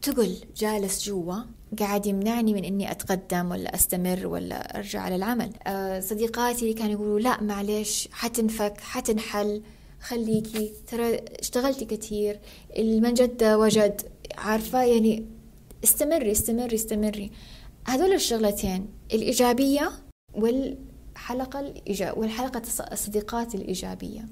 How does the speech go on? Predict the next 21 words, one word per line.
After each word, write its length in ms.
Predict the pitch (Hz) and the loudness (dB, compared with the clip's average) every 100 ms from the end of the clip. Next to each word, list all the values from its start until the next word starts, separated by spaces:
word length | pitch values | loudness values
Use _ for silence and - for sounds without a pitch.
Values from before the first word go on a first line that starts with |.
| - | 0
وبعدين 440 | 226 254 254 294 | 4 6 4 2
في 120 | 294 | -2
حاجة 420 | - 320 269 240 | -2 2 4 2
إنه 360 | 226 226 226 226 - - - | 0 0 0 -2 -8 -16 -4
مو 160 | 247 370 | 0 0
كل 220 | - 339 302 | 0 -2 0
أحد 600 | 262 247 262 247 269 - - - | -2 -2 -2 -2 -4 -10 -10 -2
يستاهل 880 | 214 - - 233 233 220 214 226 220 | 0 0 0 0 0 0 -2 -2 -6
أو 120 | 202 | -6
له 180 | 226 254 | -4 -4
الحق 340 | 233 247 247 | -6 -8 -10
إنه 160 | 196 196 | -8 -4
يسمع 260 | 214 196 180 | -2 -4 -8
قصتك. 720 | - 196 - - 220 - - _ | -2 0 0 -6 -10 -12 -20 _
يعني 440 | 220 208 214 220 - - | 2 4 2 0 -6 -4
عارفة، 360 | 214 220 220 240 | 0 0 0 0
آم، 520 | - 214 208 202 202 | 2 0 0 -2 -4
هذه 340 | - 240 240 | -6 -4 0
من 180 | 220 220 | 2 4
مين 200 | 233 262 | 2 0
أخذتها؟ 680 | 208 - 220 - 202 196 | -8 -8 -8 -8 -8 -8